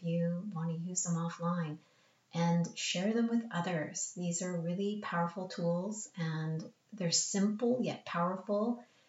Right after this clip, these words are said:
And all of these episodes are infused with healing potential, not only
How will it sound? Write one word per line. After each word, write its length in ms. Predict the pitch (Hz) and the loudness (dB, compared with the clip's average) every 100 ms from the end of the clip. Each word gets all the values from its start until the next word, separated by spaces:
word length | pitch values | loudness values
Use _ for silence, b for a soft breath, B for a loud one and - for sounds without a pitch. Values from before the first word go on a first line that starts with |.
| B B - | B B -2
And 220 | 175 165 - | 0 0 2
all 160 | 196 | 2
of 80 | 226 | 4
these 200 | 233 208 | 4 2
episodes 520 | 196 226 - 196 190 | 0 0 2 2 2
are 120 | 170 | 0
infused 540 | 175 175 - 170 170 - | 2 0 0 0 0 0
with 160 | 175 | -2
healing 380 | - 170 165 165 - | -2 0 0 -2 -4
potential, 680 | 170 185 202 - 262 285 - | -6 -4 -2 0 0 -2 -6
not 240 | 190 185 208 | -4 -2 0
only 600 | 220 226 214 208 208 | 2 4 6 6 4